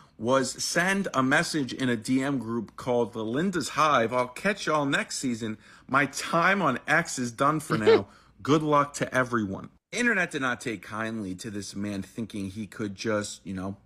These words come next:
Speaker 1: keep it moving. "Ah, it's no big deal. It was a joke." So being the number one journalisming journalist on the internet, I dug in. And thanks to my sources throughout the internet, specifically down south, I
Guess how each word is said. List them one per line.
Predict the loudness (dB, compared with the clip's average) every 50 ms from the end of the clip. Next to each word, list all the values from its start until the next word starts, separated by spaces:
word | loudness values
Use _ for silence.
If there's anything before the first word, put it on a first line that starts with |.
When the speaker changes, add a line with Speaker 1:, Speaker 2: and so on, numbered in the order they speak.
| _ -16
Speaker 1:
keep | -8 -6 -4 -4 -4
it | -4 -2
moving. | 0 2 2 2 2 0 -4 -4 -10 _ _ 0
"Ah, | 2 4 6 6 4
it's | 4 2
no | -2 -2 0
big | 0 0 0 0
deal. | 0 0 0 2 2
It | 2 0
was | -2 -4 -6
a | -6
joke." | -6 -2 0 0 0 0 -2 -6 -18 _
So | -2 0 2 2
being | 2 2 0 2 4 4 4 4 4
the | 4 4
number | 2 2 2 2
one | 2 2 2 2 2 0
journalisming | 0 2 2 2 4 4 2 2 0 0 0 0 -2 -2 0 0 0 -2 -2
journalist | -2 0 0 2 2 2 0 0 0 0 0 -2 -8 -14 -6 -2
on | 0 0 2 2
the | 0 0 0 -2
internet, | -2 -2 0 0 0 0 -2 -4 -6 _ _ _ -2
I | 2 2 4 2
dug | 4 4 4 4 4 2 0
in. | 0 0 -4 -6 _ _
And | -4 -4 -2
thanks | 0 2 2 2 2 0 -2
to | 0
my | 2 2 2
sources | 2 0 0 2 2 2 0 0 -4 -4 -4
throughout | -4 -4 -2 2 4 4 6 4 4 0 -2
the | -2 0
internet, | 0 0 0 0 -2 -2 -4
specifically | -6 -10 -10 -10 -8 -8 -8 -8 -10 -12 -6 -6 -6
down | -2 0 0 0 0 -2
south, | -4 -4 -2 2 4 4 4 2 0 -6 -20 -20 -20 -20 -20 -20 -20 _ -2
I | 2 4 6 6 6 6 6 4 2 -2